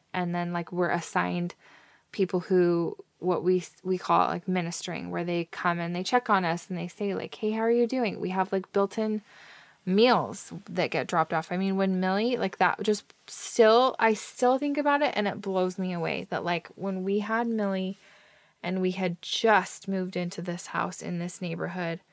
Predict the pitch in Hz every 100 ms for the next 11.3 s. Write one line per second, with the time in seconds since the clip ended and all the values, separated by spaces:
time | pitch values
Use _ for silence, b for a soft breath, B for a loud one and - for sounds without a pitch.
0 | b b b b - 180 180 180 185 196
1 | 190 190 180 175 - 175 180 175 175 202
2 | 247 302 254 247 240 208 - 185 175 175
3 | 180 - 190 180 180 180 180 180 175 -
4 | 175 165 175 180 170 180 - 170 170 170
5 | 165 170 165 165 185 _ _ _ _ _
6 | _ _ _ - 175 170 - 185 196 185
7 | 185 196 190 180 - 175 175 - 180 175
8 | 170 170 165 - 165 160 160 160 - -
9 | - 185 190 185 175 175 - 180 180 170
10 | 165 190 185 170 160 165 190 226 202 202
11 | 220 247 277